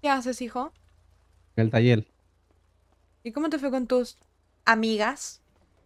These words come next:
Speaker 2: Eh, mm, una era lesbiana y la otra no me gustaba.
Speaker 1: ¿No te gustó?
Speaker 2: No.
Speaker 1: Ya.
Speaker 2: ¿Tú
Speaker 1: Era
Speaker 2: estás en el hospital?
Speaker 1: lesbiana.
Speaker 2: Sí.
Speaker 1: No, estoy, eh, estoy haciendo algo. Después te llamo.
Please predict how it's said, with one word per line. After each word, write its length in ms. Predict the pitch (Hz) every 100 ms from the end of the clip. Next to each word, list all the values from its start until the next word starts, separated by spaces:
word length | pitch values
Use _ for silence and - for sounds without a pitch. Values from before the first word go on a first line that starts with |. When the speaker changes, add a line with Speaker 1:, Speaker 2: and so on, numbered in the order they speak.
| _ _ _ _ _ -
Speaker 2:
Eh, 300 | 127 120 117
mm, 760 | 117 113 110 110 107 110 104 98 - _ _ _ -
una 180 | 123 127
era 120 | 127
lesbiana 520 | 127 123 151 147 135
y 40 |
la 160 | 123 120
otra 800 | 123 - 127 123 120 120 117 113
no 100 | 113
me 100 | 120
gustaba. 320 | 113 107 - - _ _ _ _ _ _ _ _ -
Speaker 1:
¿No 160 | 247
te 80 | 262
gustó? 320 | 302 262 302 480 640 - _ _ _ - -
Speaker 2:
No. 220 | 117 113 - - _ _ _ _ _ _ _ _ _ _ _ _ _ _ _ _ _ _ _ _ _ _ _ _ _ _ _ _ _ _ _ -
Speaker 1:
Ya. 240 | 185 175 _ _ _ _ _ _ _ -
Speaker 2:
¿Tú 60 |
Speaker 1:
Era 80 | 220
Speaker 2:
estás 20 |
en 60 | 156
el 60 | 156
hospital? 320 | 220 254 226
Speaker 1:
lesbiana. 180 | 180 - _ _ _ _ _
Speaker 2:
Sí. 180 | 110 101 -
Speaker 1:
No, 300 | 254 294 330
estoy, 400 | 311 - 294 285 262
eh, 160 | 233
estoy 180 | 233 277
haciendo 260 | 262 269 247
algo. 300 | 247 220 208
Después 240 | 233 254 294
te 80 |
llamo. 300 | 311 262 240